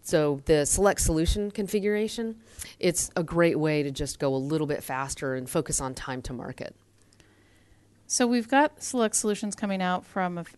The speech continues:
Speaker 2: a few, um, O E Ms. I would assume that this is not the end of the road for select solutions in the network.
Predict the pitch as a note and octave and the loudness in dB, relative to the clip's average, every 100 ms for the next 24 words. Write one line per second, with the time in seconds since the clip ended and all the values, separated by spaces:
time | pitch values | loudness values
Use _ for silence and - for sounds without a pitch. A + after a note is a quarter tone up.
0 | - F#3 - G3 F#3 F3+ F3+ F3 F3 - | -8 -8 -4 -2 0 0 0 -2 -4 -6
1 | - F3+ E3+ - E3+ E3+ F3 A#3+ B3 A#3 | -6 -4 -4 -6 -6 -4 2 2 4 2
2 | F3+ E3+ E3+ - F#3+ F#3 F3 F3 F3+ - | 0 -2 -2 -2 -2 -4 -4 -6 -10 -18
3 | - - F3 A3 - F3+ F#3+ E3 - F3 | -12 -8 -2 0 0 0 0 0 -2 -10
4 | E3 - G#3+ F#3 E3+ E3+ E3 E3+ E3 D#3+ | -8 -2 0 2 0 -6 -6 -6 -4 -6
5 | D#3 - E3+ F3+ E3 - F3 E3 D#3+ - | -6 -8 -6 -4 -4 -4 -6 -8 -8 -10
6 | D3+ D3+ D3+ E3+ F3+ - - | -12 -12 -10 -8 -10 -12 -20